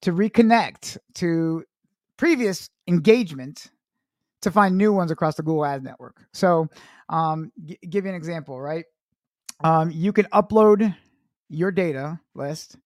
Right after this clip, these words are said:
and then Google, whether through email or phone numbers, right, will match those, and they're gonna have a match rate. You know, sometimes, eh, between twenty-nine, sixty-two percent usually. We get ninety percent higher, um, typically.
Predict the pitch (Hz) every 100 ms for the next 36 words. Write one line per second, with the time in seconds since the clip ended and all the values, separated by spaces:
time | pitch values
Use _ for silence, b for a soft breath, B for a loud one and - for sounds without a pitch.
0 | _ _ _ _ _ _ _ - 185 185
1 | 180 175 127 120 214 285 175 160 175 175
2 | - 170 170 156 165 170 175 170 165 156
3 | 160 147 127 131 151 156 127 147 - 156
4 | 156 151 156 170 170 - 123 107 110 180
5 | - _ _ - 156 160 170 165 170 180
6 | 190 180 - 117 113 _ 139 139 151 151
7 | 160 160 151 - 151 - - _ 185 -
8 | 247 - 214 233 220 196 190 185 180 _
9 | _ _ _ _ _ _ - 247 - 226
10 | 220 190 160 170 160 156 156 151 156 151
11 | - _ _ _ - 131 208 240 240 -
12 | 190 175 185 185 180 - - 143 156 135
13 | _ - 127 113 104 123 - _ - 131
14 | 131 135 156 139 156 156